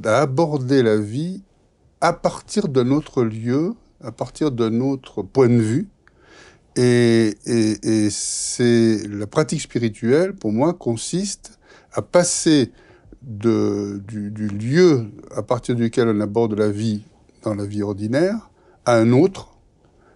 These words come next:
euh, qui donne un autre regard sur les choses. À partir de ce nouveau regard,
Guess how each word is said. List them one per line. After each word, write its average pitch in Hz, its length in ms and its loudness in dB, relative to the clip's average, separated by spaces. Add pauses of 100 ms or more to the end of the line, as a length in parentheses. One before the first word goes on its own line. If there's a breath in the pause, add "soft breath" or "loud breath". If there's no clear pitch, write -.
(160 soft breath)
euh, 104 580 -2
qui 120 200 -10
donne 143 320 2
un 110 420 2
autre 190 280 2
regard 120 360 0
sur - 180 -6
les 110 140 -4
choses. 101 540 -8 (400 loud breath)
À 120 80 2
partir 180 540 0
de 127 120 2
ce 123 160 -2
nouveau 139 360 4
regard, 127 680 0